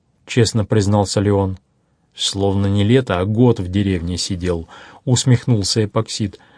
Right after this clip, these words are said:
«Отстал от жизни». Леон не возражал. В чём-то он действительно отстал, а в чём-то забежал вперёд. Скажем,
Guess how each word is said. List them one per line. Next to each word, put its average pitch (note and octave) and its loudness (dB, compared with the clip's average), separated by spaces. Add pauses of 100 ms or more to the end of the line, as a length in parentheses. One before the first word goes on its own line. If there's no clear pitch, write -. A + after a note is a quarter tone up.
(100)
«Отстал - 2
от C3+ 4
жизни». G#2+ 0 (960)
Леон A#2+ 6
не B2 6
возражал. G2+ 2 (500)
В - -20
чём-то C3+ 2
он B2 4
действительно A#2 0
отстал, F#2+ -4 (560)
а F#2 -4
в - -16
чём-то C#3 0
забежал F#2 0
вперёд. F2 -6 (2500)
Скажем, A#2+ 2